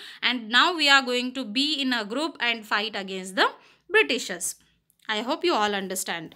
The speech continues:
this one. Let's move for the next page.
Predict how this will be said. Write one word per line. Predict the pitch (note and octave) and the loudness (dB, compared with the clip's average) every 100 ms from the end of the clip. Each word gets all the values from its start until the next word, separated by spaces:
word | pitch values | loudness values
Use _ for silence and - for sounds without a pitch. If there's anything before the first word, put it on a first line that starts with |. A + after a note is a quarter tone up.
| - | -16
this | G3 G3+ - | -10 -6 -6
one. | G3 D3 _ _ _ _ _ _ _ _ _ _ _ _ | -8 -10 _ _ _ _ _ _ _ _ _ _ _ _
Let's | A#3 A3 - | 0 0 0
move | G#3+ G#3 | -2 -4
for | G3+ | -4
the | G3 E4 | -2 0
next | F#4 - - | 0 -2 -8
page. | F#3 E3 - | -10 -8 -10